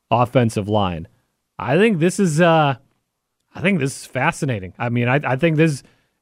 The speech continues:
a test of, can Jack Del Rio put his playmakers in position to make plays while still protecting the rest of the defense, but can he run his systems in a way that allows Chase Young and Montez Sweat to be themselves, to be the athletes they are,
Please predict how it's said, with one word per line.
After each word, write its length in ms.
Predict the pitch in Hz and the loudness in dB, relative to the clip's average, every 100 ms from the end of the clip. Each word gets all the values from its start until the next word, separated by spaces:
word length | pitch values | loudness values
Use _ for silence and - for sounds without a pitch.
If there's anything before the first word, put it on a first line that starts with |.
| _ _ | _ _
a 120 | 135 | -4
test 460 | 127 - 202 202 - | -4 -4 -2 -2 -2
of, 380 | - 165 151 139 | -2 2 2 -2
can 380 | - 175 185 196 | -8 -6 -4 -2
Jack 280 | 185 175 - | 0 -2 0
Del 200 | 185 175 | -2 0
Rio 420 | 175 147 120 120 - _ _ - | 0 0 0 -2 -8 _ _ -2
put 180 | 170 | 0
his 160 | 170 196 | 2 -2
playmakers 640 | - 202 180 160 151 147 | -2 0 2 0 0 -2
in 100 | 147 | -2
position 380 | 131 127 135 - | -2 0 -2 0
to 80 | 165 | 0
make 240 | 165 180 | 0 -2
plays 420 | - 143 101 110 - _ _ _ _ | -2 -2 -2 -6 -10 _ _ _ _
while 240 | - 135 202 | -4 0 0
still 240 | - 233 | 0 -2
protecting 540 | 226 233 214 202 220 190 | -2 -2 0 -2 -2 -2
the 60 | |
rest 240 | 180 175 180 | 0 0 0
of 60 | |
the 60 | 165 | 2
defense, 440 | 160 139 117 101 | 2 2 0 -2
but 160 | - 110 | -6 -4
can 240 | - 147 | 0 2
he 120 | 147 | 4
run 580 | 135 123 143 147 127 107 - _ _ _ _ _ | 2 4 6 6 4 0 -4 _ _ _ _ _
his 240 | - 165 151 | 0 0 0
systems 540 | - 170 - 143 120 | -2 -2 0 0 2
in 80 | 139 | 2
a 100 | 123 | 2
way 340 | 113 117 147 | 0 4 6
that 120 | 135 | 6
allows 360 | 123 123 123 123 | 4 2 2 0
Chase 300 | - 123 - | 2 0 2
Young 140 | 113 | 2
and 100 | 110 | 4
Montez 400 | 110 113 107 113 | 4 2 2 0
Sweat 320 | - - 104 - _ _ _ | 0 -2 -4 -4 _ _ _
to 60 | 135 | -4
be 200 | 123 156 | 0 2
themselves, 560 | 151 123 - 127 110 | 2 0 0 0 -2
to 60 | - | -4
be 120 | 113 | -2
the 160 | 110 113 | 0 2
athletes 400 | 110 - 104 - | 2 2 -2 0
they 160 | 101 | 0
are, 300 | 98 90 85 | 2 0 -4